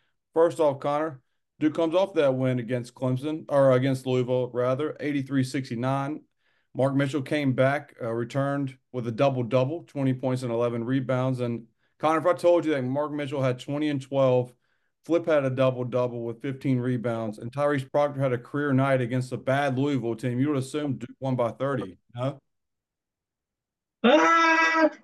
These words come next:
Speaker 2: yeah, I guess. I mean, I, the, the one hang up I have there is Flip has double-doubles, and then he has double-doubles.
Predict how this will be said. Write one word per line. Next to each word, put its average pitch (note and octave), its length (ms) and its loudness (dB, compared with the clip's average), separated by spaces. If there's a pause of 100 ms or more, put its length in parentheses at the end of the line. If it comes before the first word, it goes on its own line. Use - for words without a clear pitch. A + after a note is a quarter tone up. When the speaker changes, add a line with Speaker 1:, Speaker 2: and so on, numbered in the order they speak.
Speaker 2:
yeah, D#4 220 6
I G3+ 140 6
guess. G#3+ 720 2
I D3+ 80 6
mean, F3 500 2 (2750)
I, - 100 4 (200)
the, C#3 360 6
the D3 100 4
one G3 200 6
hang D3 240 4
up A#2 100 2
I A#2 80 4
have A2+ 200 4
there A2 220 0
is G#2 380 -8 (140)
Flip F#3+ 320 2
has D3+ 380 2 (180)
double-doubles, C3 840 2
and A2+ 140 0
then A2 160 2
he A2 120 0
has G#2 380 -4
double-doubles. G#2+ 1080 -2